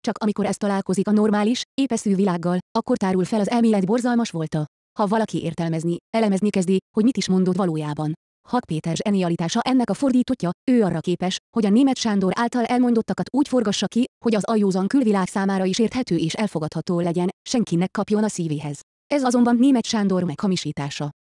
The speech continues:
Német Sándor világképet a nem túl képzett vidéki pásztorok előadásába rajzolódik ki leginkább, s Morvai Péter úgynevezett publicisztikájában és propaganda tevékenységében nyeri el tökéletes formáját. Ha van valaki,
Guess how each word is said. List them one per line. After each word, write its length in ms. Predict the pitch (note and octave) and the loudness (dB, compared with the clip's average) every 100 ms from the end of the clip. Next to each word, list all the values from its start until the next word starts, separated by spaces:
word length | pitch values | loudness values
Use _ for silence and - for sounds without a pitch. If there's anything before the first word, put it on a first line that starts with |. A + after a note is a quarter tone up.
| _ A#3+ | _ 2
Német 260 | C#4 C4 | 4 2
Sándor 360 | - G#3+ F#3+ F#3 | 0 0 2 2
világképet 540 | G3 F3+ - E3+ F#3 | 0 -2 -2 -4 -2
a 40 | F#3+ | 0
nem 140 | F#3+ | 2
túl 160 | F3+ F3 | 0 0
képzett 300 | G3+ F3+ F3+ | 0 0 0
vidéki 320 | G3 D3+ A3+ | 0 0 0
pásztorok 420 | B3+ A#3+ F3 D#3 | -2 -2 -2 0
előadásába 640 | F#3 F3+ E3+ E3+ G3+ F#3+ | 0 0 0 -2 -2 0
rajzolódik 480 | G3+ F#3+ F3+ E3+ D#3+ | 0 0 0 0 -2
ki 140 | - G#3 | -2 0
leginkább, 400 | E3 D3 E3 E3+ _ - | 0 -2 -4 -6 _ -4
s 40 | |
Morvai 320 | B3 A3+ D3+ D3 | 0 0 -2 -4
Péter 300 | D#3 A#3 A#3 | -4 -2 2
úgynevezett 580 | C#4+ A#3 F#3+ D#3+ _ - _ _ D4 | 2 2 2 -2 _ -20 _ _ -2
publicisztikájában 1000 | D4 B3 G#3+ G#3 - E3 D#3+ E3 F3 F3 | 0 0 0 -2 -4 -4 -2 -2 0 0
és 120 | F3 | -2
propaganda 440 | D#3+ C#4 B3+ A3+ | -4 -2 0 0
tevékenységében 800 | G3+ E3+ D#3+ F#3+ - E3 E3+ F3+ | 0 -2 -2 -2 -2 0 0 0
nyeri 260 | F#3 F#3 F#3+ | 0 2 2
el 60 | F#3 | 2
tökéletes 460 | - G#3+ F3+ F3 | 0 0 0 -2
formáját. 540 | E3 D3 D3 D3 D3+ - _ _ - | -4 -4 -4 -4 -6 -10 _ _ -4
Ha 80 | G3 | -2
van 120 | F#3+ | 0
valaki, 340 | F#3 - G3 | -2 -2 -4